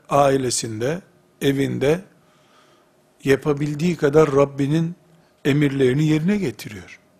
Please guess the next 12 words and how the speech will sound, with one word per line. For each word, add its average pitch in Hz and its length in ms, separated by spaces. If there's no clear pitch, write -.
Takati 156 500
kadar 160 320
ümmeti 160 520
için 165 260
çalışıyor. 180 640
Ama 139 300
bir, 151 400
bir 165 120
çiçekle 139 540
bahar 139 260
gelmediği 135 580
için 185 280